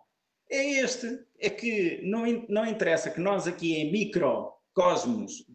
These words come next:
possamos discutir um conjunto de ideias que,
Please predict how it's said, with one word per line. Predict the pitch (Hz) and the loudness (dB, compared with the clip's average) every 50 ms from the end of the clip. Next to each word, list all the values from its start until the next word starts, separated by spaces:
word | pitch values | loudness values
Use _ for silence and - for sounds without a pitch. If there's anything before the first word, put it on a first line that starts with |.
| _ - | _ -10
possamos | - - - 196 185 - - | -6 2 2 4 4 2 -4
discutir | - - - - - - 170 156 | -6 -8 -8 -6 0 0 0 2
um | 143 135 | 2 0
conjunto | 160 156 156 156 165 160 156 | -2 -2 -2 -2 -4 -4 -2
de | 156 | -2
ideias | 156 156 151 147 127 123 120 - | 0 2 4 4 4 2 0 -4
que, | - - - 135 127 120 113 110 - - | -6 -6 -2 0 2 2 0 -2 -6 -12